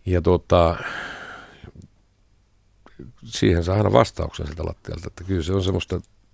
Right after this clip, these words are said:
kommunikointia ja sitten siitä on kiva tauolla jatkaa sitten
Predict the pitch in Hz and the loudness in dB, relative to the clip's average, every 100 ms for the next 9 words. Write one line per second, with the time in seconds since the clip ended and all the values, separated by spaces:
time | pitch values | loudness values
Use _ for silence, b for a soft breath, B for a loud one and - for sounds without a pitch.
0 | - - 101 98 87 92 82 90 90 82 | -20 0 2 2 2 0 0 -2 -2 -2
1 | 85 90 87 - 92 92 - 95 92 95 | -2 -4 -4 -8 -6 -6 -2 0 2 0
2 | 92 90 87 - 87 - - 85 82 | 2 0 -4 -4 -6 -6 -6 -6 -8